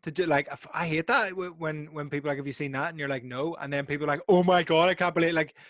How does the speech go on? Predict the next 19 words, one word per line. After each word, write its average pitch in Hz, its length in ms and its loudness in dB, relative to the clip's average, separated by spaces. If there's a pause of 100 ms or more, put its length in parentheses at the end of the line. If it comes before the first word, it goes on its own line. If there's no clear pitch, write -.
(260)
it 196 100 -2
just 302 200 0
makes 254 200 0
you 214 60 0
not 196 220 2
wanna 180 200 2
say 170 180 0
no. 165 340 0
But 143 120 0
I, 160 140 4
like, 147 340 0
and 143 400 -4
I've 139 180 2
tried 143 220 0
to 127 100 -4
always 127 640 -2
just 131 240 -8
be 131 80 -4
like, 113 240 -2